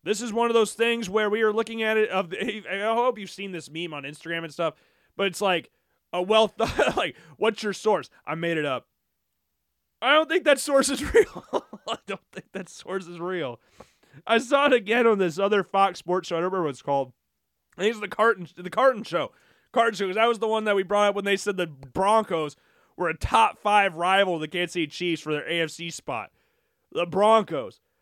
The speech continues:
the team that just put up a whopping fourteen points a game, is challenging the Kansas City Chiefs for playoffs. Yeah, you're right. They can't be much worse than the, what, what, what they were last year.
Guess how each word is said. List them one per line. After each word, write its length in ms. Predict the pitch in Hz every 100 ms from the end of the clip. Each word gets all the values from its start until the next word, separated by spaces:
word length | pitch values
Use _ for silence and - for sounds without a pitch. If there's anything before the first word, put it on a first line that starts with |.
| _ -
the 80 | 185
team 280 | 240 254
that 80 | 240
just 140 | 180 -
put 140 | 233
up 100 | 220
a 60 | 202
whopping 540 | 175 190 214 208 190
fourteen 540 | - 208 214 214 208
points 260 | 185 202 170
a 20 |
game, 280 | 165 202 165 _ _ _ -
is 260 | 202 202 165
challenging 640 | - 202 226 233 196 202
the 80 | 185
Kansas 240 | 202 190 190
City 120 | 170
Chiefs 260 | 208 190
for 120 | - 156
playoffs. 280 | 190 175
Yeah, 120 | 190 170 _ _ _ -
you're 140 | 202
right. 140 | 302 - _
They 80 | 180
can't 280 | 196 349 370
be 120 | 311
much 420 | 214 175 247 277
worse 580 | 143 135 214 262 220 - _ _ _ _
than 140 | 196 202
the, 80 |
what, 220 | 196 185 170
what, 200 | 180 170
what 240 | - 220
they 80 | 185
were 180 | 180 165
last 320 | 151 147 -
year. 240 | 147 165